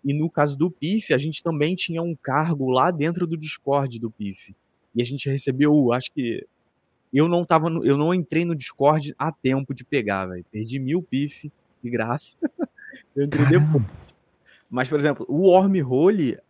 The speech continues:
Speaker 1: a, quem tem Mad Led já tá há um bom tempo no servidor, tem uma tag específica, teve um snapshot dia sete ontem, né? E, e é, eu acho que é a locação do token Wormhole, tá ligado? Eu acho
Speaker 2: Pra
Speaker 1: que é isso.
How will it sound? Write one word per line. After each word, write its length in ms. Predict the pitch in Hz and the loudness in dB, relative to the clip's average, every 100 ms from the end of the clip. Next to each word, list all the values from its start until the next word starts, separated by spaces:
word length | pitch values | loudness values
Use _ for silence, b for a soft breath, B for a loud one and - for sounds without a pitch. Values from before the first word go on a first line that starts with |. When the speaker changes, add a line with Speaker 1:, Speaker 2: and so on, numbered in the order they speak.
| _ - | _ -12
Speaker 1:
a, 120 | - | -10
quem 240 | - 147 | -6 -4
tem 160 | 165 160 | -2 -2
Mad 240 | 139 127 | 0 -2
Led 340 | 120 117 143 143 | -2 0 0 -2
já 160 | 127 | -4
tá 120 | 123 143 | -2 -4
há 40 | |
um 100 | 147 | -2
bom 220 | 131 185 | -2 -2
tempo 400 | 220 156 170 175 | -2 -2 -2 -4
no 80 | 156 | -6
servidor, 680 | - 147 139 123 117 180 - _ _ - | -4 -4 -4 -4 -2 -2 -4 _ _ -10
tem 120 | 131 | -4
uma 180 | 143 135 | -2 0
tag 280 | 139 135 135 | 2 2 0
específica, 880 | - 139 - - 151 180 - 220 - _ _ _ | -6 -6 -6 -8 -8 -8 -4 -4 -4 _ _ _
teve 300 | 139 143 151 | -2 -2 -2
um 180 | 147 135 | -2 -2
snapshot 600 | 123 139 - 127 123 123 | -2 -4 -2 -2 -2 -2
dia 160 | 123 131 | -4 -4
sete 480 | - 123 143 - | -2 -2 -2 -6
ontem, 440 | 107 107 131 156 139 | -8 -6 -6 -6 -6
né? 160 | 139 - _ _ _ _ - | -8 -10 _ _ _ _ -10
E, 720 | 123 135 131 135 127 117 101 - - | -4 -2 -2 -2 0 0 -2 -8 -4
e 140 | 127 | -2
é, 80 | 139 131 | 0 2
eu 140 | 135 | 4
acho 220 | 131 - | 4 2
que 80 | 160 | 0
é 380 | 160 156 143 - - | 2 2 -2 -4 -4
a 80 | 127 | -2
locação 640 | 131 156 151 - 139 160 | 0 -2 -8 -6 -8 -6
do 120 | 180 | -8
token 440 | - 151 180 175 | -2 0 0 -4
Wormhole, 680 | 156 165 185 151 131 113 110 - _ | -6 -4 -4 -2 -2 -2 -4 -10 _
tá 80 | 90 | -16
ligado? 360 | 104 104 127 - _ _ _ _ _ _ - | -10 -8 -10 -14 _ _ _ _ _ _ -8
Eu 160 | 101 104 | -4 -2
acho 140 | 127 | 0
Speaker 2:
Pra 180 | 156 139 | 0 0
Speaker 1:
que 100 | 151 | -2
é 40 | |
isso. 100 | 107 | -4